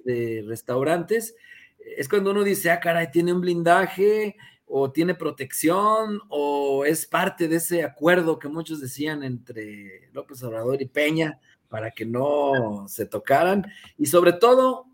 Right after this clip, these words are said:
en un tema que fue, eh, paradigmático en la campaña del hoy presidente, que era el combate a la corrupción, como que ver al, al personaje ahí es,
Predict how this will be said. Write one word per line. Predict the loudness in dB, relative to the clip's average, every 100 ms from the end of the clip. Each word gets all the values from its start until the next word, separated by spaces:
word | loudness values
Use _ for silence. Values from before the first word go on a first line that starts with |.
| _
en | -4 -2
un | -2 4
tema | 6 6 4 -2
que | -4
fue, | 0 2 2 -4 _ _ _ _ _
eh, | -10 -8 -8 -10 -10 -2
paradigmático | 0 0 0 0 0 -2 -2 -2
en | -2
la | -4
campaña | -4 -4 -4 -2 -2 -2
del | -2 0
hoy | -2
presidente, | -4 -6 -2 -2 -4
que | -2
era | -2
el | -2
combate | -4 -2 -2 -2 -2
a |
la | -2
corrupción, | -4 -6 -4 0 0 0 -8 _ _ _ _ _ _ _ _
como | 0 0 0 -6
que | -4 0 2 2 2 2 -2 -6 -14 -20 -20
ver | 4 8 10 8 4 0
al, | -2 -2
al | -4 -6
personaje | -6 -6 -6 -6 -2
ahí | 2 2 4 4
es, | 2 -2 -6 -8 -14